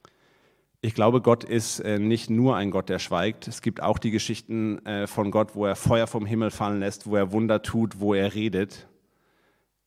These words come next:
Aber Gott ist eben auch ein Gott, der schweigt. Und ich frage mich, ob das nicht gerade für uns in unserer jetzigen Zeit, in unserer jetzigen Situation was unglaublich Wertvolles sein kann.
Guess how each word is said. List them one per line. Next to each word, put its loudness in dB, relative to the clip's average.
Aber -2
Gott 0
ist -10
eben -4
auch -2
ein -4
Gott, 0
der -2
schweigt. -6
Und 4
ich 2
frage 2
mich, 0
ob 0
das 4
nicht 0
gerade -2
für -4
uns -2
in 0
unserer 0
jetzigen -2
Zeit, -4
in -8
unserer -4
jetzigen -2
Situation -2
was -6
unglaublich -6
Wertvolles -4
sein -4
kann. -8